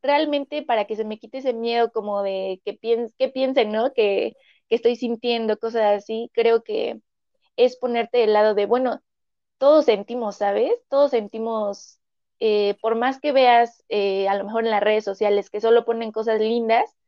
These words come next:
todos somos humanos, todos tenemos sentimientos de tristeza, de dolor, de, de todo, ¿sabes? Entonces, en realidad creo que la música justo hace eso, que puedas empatizar con los sentimientos de los demás, y eso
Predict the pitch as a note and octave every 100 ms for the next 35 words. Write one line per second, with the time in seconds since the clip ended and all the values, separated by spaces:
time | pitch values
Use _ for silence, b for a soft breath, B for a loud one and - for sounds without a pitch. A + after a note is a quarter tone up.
0 | _ _ _ D4+ F4 F4 D4+ D4 C4 A#3+
1 | A#3 A#3 A#3 B3+ B3+ A3+ G#3+ A3 A3+ A3+
2 | G3+ G#3 G#3+ G3+ A3 G#3 G3 F#3+ - G#3+
3 | G#3+ A#3 A3 A3 A3 G#3 G3 G3+ G#3 A3+
4 | A3 A3 - _ _ _ F#3+ G#3+ G#3 G3+
5 | G3 G3+ G3 F#3+ - G#3+ - D#4+ A#3 A#3+
6 | G#3+ G#3+ G4 - b b b B3 A3+ C4+
7 | C4 C4 B3+ - _ B3 A#3+ A#3 A#3 A#3
8 | A#3+ B3 B3 B3+ B3+ B3+ G#3+ G#3 G3+ A#3+
9 | B3 - A3 A#3 A#3 - G#3+ G#3 G#3 G#3
10 | G#3 - _ _ _ _ _ A3 G#3+ G#3
11 | G3+ _ A#3 A#3 A#3+ - A3+ G3+ - G3
12 | - F#3 A3+ A#3+ - A#3 G#3 G3 G3+ F#3+
13 | G3 G3 F#3+ G#3+ G3 F3+ F3 F3+ F#3 F#3+
14 | - G#3+ A3 A#3 G#3